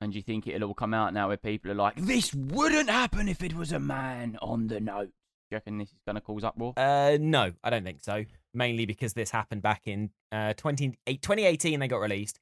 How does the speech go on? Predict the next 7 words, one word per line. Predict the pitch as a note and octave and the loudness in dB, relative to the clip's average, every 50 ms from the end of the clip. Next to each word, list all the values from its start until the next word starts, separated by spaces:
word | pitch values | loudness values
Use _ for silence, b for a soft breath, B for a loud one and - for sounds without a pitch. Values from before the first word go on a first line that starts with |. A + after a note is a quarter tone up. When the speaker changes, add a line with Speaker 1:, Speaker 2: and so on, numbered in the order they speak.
| _ _ _ _ | _ _ _ _
Speaker 2:
Twenty | - C#3+ C#3 C3+ C3+ | -2 0 0 0 0
nineteen, | C3 C3 D3 D#3 D3+ D3 D3 C#3+ C#3 - C#3 B2 A#2+ A#2 | 0 2 4 4 4 4 2 0 0 0 0 -2 -2 0
someone | A2 - C3 B2 A#2+ A#2 A2+ A2+ | 0 2 2 2 0 0 -2 0
noticed | A2+ A#2 G#2+ G2+ - - E2 - _ | 0 -2 -2 -2 -6 -10 -14 -16 _
it. | - - - _ _ _ _ _ _ _ _ - | -20 -20 -20 _ _ _ _ _ _ _ _ -2
Because | C3+ C3 - D3 C#3 C3 A#2+ - - _ _ _ _ _ _ _ _ _ _ - | -2 4 6 6 6 6 4 0 -2 _ _ _ _ _ _ _ _ _ _ -8
it, | F3+ G3+ | -8 -6